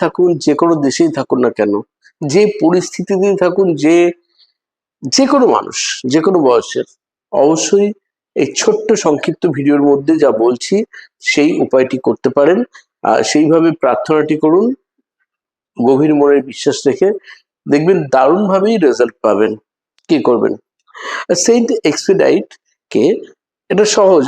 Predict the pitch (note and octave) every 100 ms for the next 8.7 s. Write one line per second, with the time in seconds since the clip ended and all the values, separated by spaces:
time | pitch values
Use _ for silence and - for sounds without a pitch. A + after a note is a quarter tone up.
0 | E3 C#3 F3 - E3+ F3 E3+ E3+ E3+ D3
1 | F#3 - C3+ D3 D3 C#3 C#3 C3+ - E3
2 | D#3+ E3+ D#3+ C#3+ C#3+ D3 C#3+ A3+ C4 -
3 | _ _ - D#3+ F3+ - G3+ G3 D3+ C3+
4 | C#3+ C3+ C#3 B2 - A#2+ C3+ G#3+ - _
5 | _ _ _ _ - F#3 G3 F#3 G3+ A3
6 | A#3+ _ _ _ _ _ _ _ _ -
7 | D3+ - G3+ G3 G#3 _ _ _ _ A#2+
8 | B2 D#3 F3+ F3+ - - G3+